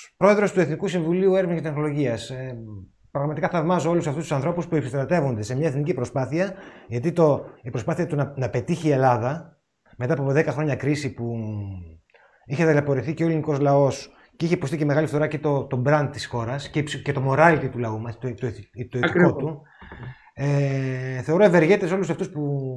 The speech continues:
Speaker 1: τους νέους ανθρώπους, τους εξαιρετικούς, τους λαμπρούς επιστήμονες που επιστρατεύονται για να δώσουν όθηση ξανά στη χώρα μας. Ειδικά αν σκεφτεί κα-, α, κάποιος ότι σε ένα χρόνο θα γιορτάσουμε και τα διακόσια χρόνια.
Speaker 2: <laughs>
Speaker 1: Ένα δυναμικό restart.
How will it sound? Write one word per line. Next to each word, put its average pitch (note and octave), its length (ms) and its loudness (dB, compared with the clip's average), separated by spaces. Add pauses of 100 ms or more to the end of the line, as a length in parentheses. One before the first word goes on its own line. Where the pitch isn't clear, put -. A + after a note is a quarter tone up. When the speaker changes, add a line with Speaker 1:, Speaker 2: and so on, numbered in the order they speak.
(160)
Speaker 1:
τους C3 100 -6
νέους D3+ 200 -2
ανθρώπους, D3 420 -2 (120)
τους C#3 160 -6
εξαιρετικούς, C#3+ 400 -4
τους C#3+ 120 -6
λαμπρούς D3 220 0
επιστήμονες D#3+ 480 -2
που D3+ 80 -4
επιστρατεύονται B2+ 720 -2 (400)
για C3+ 180 -2
να C#3 120 2
δώσουν G3 300 0 (240)
όθηση G3+ 640 2 (240)
ξανά F#3 540 0 (360)
στη - 160 -6
χώρα G#3+ 260 4
μας. A#3+ 280 -2 (340)
Ειδικά F#3+ 340 0
αν A3 200 2
σκεφτεί F#3 220 -4
κα-, G3+ 260 4
α, F3 300 0
κάποιος F#3 280 0
ότι D#3+ 300 -2 (100)
σε - 140 -6
ένα F#3 120 2
χρόνο F3+ 160 0
θα D#3 80 0
γιορτάσουμε D#3 360 2
και D3+ 60 2
τα C#3+ 80 4
διακόσια C#3+ 280 2
χρόνια. G3 460 0 (360)
Speaker 2:
<laughs> - 400 4 (120)
Speaker 1:
Ένα F#3+ 140 10
δυναμικό F3 480 8
restart. G3+ 460 12